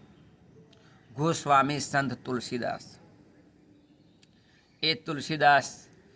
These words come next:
ઘડીભર માટે વિચાર્યું અને પછી કહ્યું કે, "બેન, તમે દસ મિનિટ રાહ જુઓ." ગોસ્વામી તુલસીદાસે ભગવાનના નામનું રટણ કર્યું,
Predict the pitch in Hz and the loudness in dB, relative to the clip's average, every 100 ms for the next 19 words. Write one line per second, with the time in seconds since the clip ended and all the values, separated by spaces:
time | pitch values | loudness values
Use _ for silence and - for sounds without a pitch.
0 | - - 123 147 160 127 147 147 139 143 | -20 -8 -2 0 2 2 2 2 2 2
1 | 139 - - - - - - - - _ | 0 -4 -16 -20 -20 -20 -20 -20 -20 _
2 | - 123 120 151 139 123 104 127 135 117 | -10 -6 -4 0 0 0 -2 -2 -2 -2
3 | 139 143 120 131 135 117 - - - - | -4 -4 -2 -2 -2 -4 -12 -20 -20 -8
4 | 139 127 127 131 - - - - - - | -4 2 2 0 -6 -18 -20 -20 -20 -20
5 | - - - - 151 151 135 139 - 139 | -20 -20 -20 -16 -8 -4 -2 -2 -2 -4
6 | 131 - 104 120 120 110 104 82 71 - | -4 -2 2 2 2 -6 -8 -12 -16 -20
7 | - - - - - - - - - - | -20 -20 -20 -20 -20 -20 -20 -20 -20 -20
8 | _ _ _ _ _ _ 117 120 170 - | _ _ _ _ _ _ -12 -4 -2 2
9 | 156 156 156 - 139 - 151 143 - - | 2 4 2 -2 -6 -4 -2 0 -2 -6
10 | - - - - - _ _ _ _ _ | -16 -20 -20 -20 -20 _ _ _ _ _
11 | _ _ _ _ _ _ _ _ _ _ | _ _ _ _ _ _ _ _ _ _
12 | _ _ _ - 113 127 120 131 151 160 | _ _ _ -20 -12 -8 -4 0 2 4
13 | 156 156 143 143 143 143 143 147 - - | 4 2 4 2 2 -2 -4 -6 -8 -16
14 | - 120 127 131 151 127 113 - | -16 -6 -4 0 0 2 -2 -6